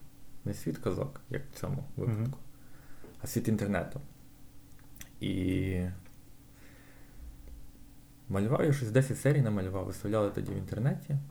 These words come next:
Speaker 1: І після того воно десь заглохло. Я пішов жити своїм життям, про комікси більше не згадував.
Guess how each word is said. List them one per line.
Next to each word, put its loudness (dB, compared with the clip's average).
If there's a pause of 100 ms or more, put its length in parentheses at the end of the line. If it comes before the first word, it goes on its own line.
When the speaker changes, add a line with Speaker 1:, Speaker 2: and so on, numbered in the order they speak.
(800)
Speaker 1:
І 6
після 2
того 6
воно 4
десь 4
заглохло. 2 (280)
Я 0
пішов 2
жити -2
своїм 0
життям, 0 (340)
про -2
комікси 2
більше -2
не -4
згадував. -2